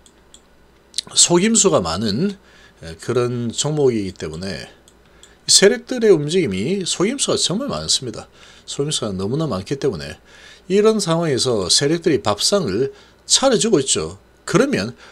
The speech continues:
어느 정도 떠먹는 게 필요합니다. 떠먹어야 되는 상황이다. 지금 이 승인이라는, 어, 시간까지는 아직까지도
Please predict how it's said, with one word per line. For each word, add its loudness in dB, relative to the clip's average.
어느 4
정도 -2
떠먹는 2
게 0
필요합니다. -2
떠먹어야 4
되는 -4
상황이다. -10
지금 0
이 -2
승인이라는, 4
어, -8
시간까지는 2
아직까지도 0